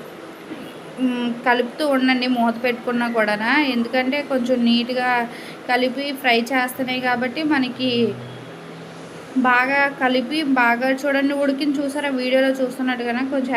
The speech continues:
as it is-గా అలాగే కలపండి. అలా కలిపితే మనకి చి-, నీట్గా అనేది అనమాట వస్తుంది, బాగా ఫ్రై అవుతుంది. ఫ్రై అయితే అప్పుడు మీకు ఉడికిందో లేదని కూడా మీకు already వండుతున్నారు కాబట్టి తెలిసిపోతుంది, దాంట్లో no problem.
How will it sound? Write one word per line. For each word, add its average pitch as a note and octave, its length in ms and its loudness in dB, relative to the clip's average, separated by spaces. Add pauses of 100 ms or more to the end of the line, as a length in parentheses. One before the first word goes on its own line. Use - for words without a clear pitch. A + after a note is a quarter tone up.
as A#3 160 -2
it - 140 -8
is-గా C#4 320 -4
అలాగే A3+ 200 0 (120)
కలపండి. A3 480 -2 (260)
అలా A3+ 160 0 (180)
కలిపితే A#3+ 400 -2 (100)
మనకి B3+ 280 -2 (160)
చి-, C4 140 -6 (100)
నీట్గా C#4 420 2
అనేది C4+ 280 2
అనమాట B3 300 2 (140)
వస్తుంది, A3+ 520 0 (800)
బాగా B3 280 4 (120)
ఫ్రై A#3 160 4 (160)
అవుతుంది. A3 500 0 (180)
ఫ్రై A#3+ 200 2 (140)
అయితే B3+ 300 -2
అప్పుడు C4+ 260 0
మీకు A#3+ 200 -4
ఉడికిందో C4 420 4
లేదని B3+ 360 2
కూడా C#4 120 4 (100)
మీకు C4+ 200 0 (140)
already A#3 420 4
వండుతున్నారు B3 640 -2
కాబట్టి B3 260 0 (100)
తెలిసిపోతుంది, A3+ 680 0 (160)
దాంట్లో A3+ 320 2 (100)
no G#3+ 100 -2 (140)
problem. A3 420 0